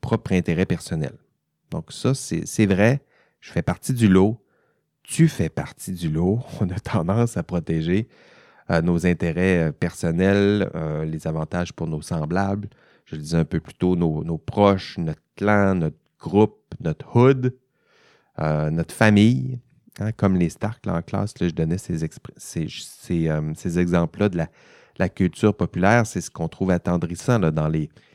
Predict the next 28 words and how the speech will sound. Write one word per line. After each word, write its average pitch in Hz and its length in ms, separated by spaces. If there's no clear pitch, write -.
les 80 140
Stark, - 600
les 78 400
Sopranos, 98 1040
les 78 140
Corleone, 104 1000
hein, 101 120
ceux, 110 260
les 98 120
qui - 160
défendent 90 540
le 85 100
groupe 95 400
à 87 100
tout 87 160
prix, 117 400
les 87 220
proches, 117 640
il 85 60
y - 20
a - 20
quelque 85 320
chose, 104 320
on 85 80
se - 140
sent 90 180
proche 135 320
de, 85 200